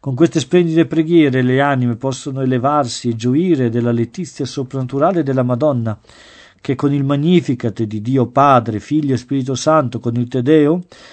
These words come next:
sono tutto a vantaggio di quelle anime che sono in cammino ascetico e mistico verso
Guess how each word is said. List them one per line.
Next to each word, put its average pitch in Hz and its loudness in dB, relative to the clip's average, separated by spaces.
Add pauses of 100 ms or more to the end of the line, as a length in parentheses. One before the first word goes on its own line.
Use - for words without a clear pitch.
(120)
sono 131 -4
tutto - -4
a 175 4
vantaggio 160 0
di 147 -6
quelle 135 0
anime 196 -2
che 127 -10
sono 127 -6
in 120 -2
cammino 127 -4
ascetico 180 -6
e 127 0
mistico 165 -6
verso 143 -6